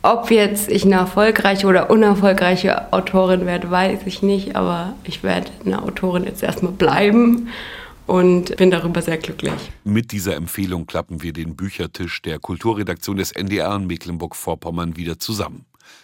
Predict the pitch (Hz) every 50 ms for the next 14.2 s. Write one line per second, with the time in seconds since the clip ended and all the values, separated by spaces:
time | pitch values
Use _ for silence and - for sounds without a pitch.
0 | _ _ _ _ 85 92 87 - - - 92 90 90 - - - 92 90 - 95
1 | 92 - 147 139 143 123 - - 95 92 85 90 - 87 78 80 82 82 80 71
2 | - - - - 92 92 90 80 90 90 85 85 - - 87 78 - 82 73 78
3 | 92 104 110 - - - - - - - 67 62 - - - _ _ _ _ _
4 | _ _ _ _ _ _ _ _ _ _ _ 92 90 85 82 82 82 - 101 101
5 | 101 - 104 92 104 110 101 104 104 101 - 143 165 180 - - - 104 110 -
6 | - 139 120 110 101 104 107 120 139 - - - 123 120 117 117 117 123 139 139
7 | - - 127 127 117 104 98 127 156 - - 117 113 110 - - 117 131 127 123
8 | 120 - - - 120 117 - - - 139 139 139 127 - - - _ _ _ -
9 | 123 123 117 113 110 117 117 110 - - 117 113 107 101 95 95 104 101 104 107
10 | 110 113 110 101 107 127 110 - 104 101 90 101 104 110 104 101 95 87 92 87
11 | 101 82 80 92 87 - 92 87 - 90 87 85 87 85 82 87 85 87 90 92
12 | 87 - - - - _ _ - 85 85 - 101 92 - - - - 85 80 -
13 | - 80 78 80 90 - - - 104 127 131 117 90 98 90 92 87 95 95 90
14 | - - - -